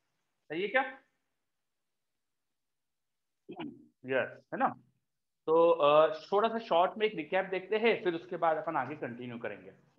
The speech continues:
एक्सरेज क्या होती है? एक्सरेज basically photons ही है, light ही है, या अपन बोले वेव्स के terms में बोले तो ईएम waves है। पर,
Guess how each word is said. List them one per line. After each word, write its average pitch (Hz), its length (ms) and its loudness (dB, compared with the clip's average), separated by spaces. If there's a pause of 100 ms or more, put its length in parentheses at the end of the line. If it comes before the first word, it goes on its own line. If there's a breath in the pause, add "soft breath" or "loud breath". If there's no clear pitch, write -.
(600)
एक्सरेज 240 500 -4
क्या 240 120 2
होती 226 320 -2
है? 233 440 -6
एक्सरेज 214 580 -4
basically 196 560 -10
photons 151 520 -2
ही 190 80 -8
है, 214 400 -4
light 120 400 -6
ही 170 100 -4
है, 180 340 -6 (360)
या 151 140 4
अपन 156 240 -4
बोले 147 220 -4 (180)
वेव्स 143 460 -8
के 165 140 -8
terms 156 300 -6
में 156 100 -10
बोले 139 180 -8
तो 226 200 -6
ईएम 131 240 -8
waves 101 300 -14
है। 95 120 -20 (840)
पर, 196 120 2